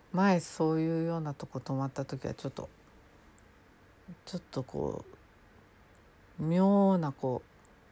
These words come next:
悪夢を見てるような感覚に陥りました。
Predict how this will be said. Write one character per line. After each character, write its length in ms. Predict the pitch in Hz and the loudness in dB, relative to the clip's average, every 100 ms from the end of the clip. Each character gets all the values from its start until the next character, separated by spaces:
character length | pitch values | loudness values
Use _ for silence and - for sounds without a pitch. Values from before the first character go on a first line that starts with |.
| _ _ | _ _
悪 240 | - 220 233 | 2 4 2
夢 120 | 180 | 2
を 140 | 151 143 | 0 0
見 200 | 147 143 | -2 -2
て 120 | 147 | -2
る 100 | 139 | -2
よ 80 | 135 | -4
う 40 | |
な 100 | 131 | -6
感 420 | 127 - 156 151 143 | -10 -10 -4 -4 -2
覚 360 | 143 - - | -6 -6 -6
に 320 | 143 135 135 - - - - | -4 -4 -6 -10 -18 -20 -12
陥 380 | 143 - - 147 | -10 -8 -6 -4
り 100 | 147 | -2
ま 180 | 139 143 | -2 -4
し 140 | - | -8
た。 220 | - 131 | -10 -10